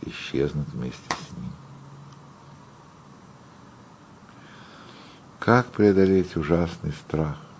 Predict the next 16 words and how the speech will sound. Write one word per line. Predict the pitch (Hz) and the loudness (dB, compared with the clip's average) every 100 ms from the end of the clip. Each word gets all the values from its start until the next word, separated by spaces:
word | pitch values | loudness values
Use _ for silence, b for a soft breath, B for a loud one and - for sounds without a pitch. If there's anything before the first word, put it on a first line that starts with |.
| - - - - - - | -20 -20 -20 -20 -20 -12
смерти? | 78 78 - - - - - - - - - - - - - - - - - - - - - - - - - - - - - - - - - - - - - - - - B B B B B B B B B B - - | -8 -8 -8 -14 -20 -20 -20 -20 -20 -20 -20 -20 -20 -20 -20 -20 -20 -20 -20 -20 -20 -20 -20 -20 -20 -20 -20 -20 -20 -20 -20 -20 -20 -20 -20 -20 -20 -20 -20 -20 -20 -20 B B B B B B B B B B -20 -4
Когда | - 120 123 120 | 2 4 8 8
этот | 85 85 | 8 2
страх | - - 95 73 | -6 2 4 4
захватывает | 71 80 - 80 - 73 - | 0 -4 -2 -4 -4 -10 -8
вас? | - - - - - - - - - - - - - - - - - B B B B B - | -10 -10 -14 -20 -20 -20 -20 -20 -20 -20 -20 -20 -20 -20 -20 -20 -20 B B B B B 2
Разве | 90 87 82 | 8 8 10
он | 87 | 4
приходит, | 78 82 - 110 117 | 4 0 4 4 4
когда | - 78 76 | 2 4 4
вы | 73 | 2
не | |
сознаете | 67 71 71 71 67 71 | 0 -2 0 0 -2 -6
своего | - 69 65 | -8 -4 -4
тела, | - 73 76 78 | -2 0 2 0
как, | - | -8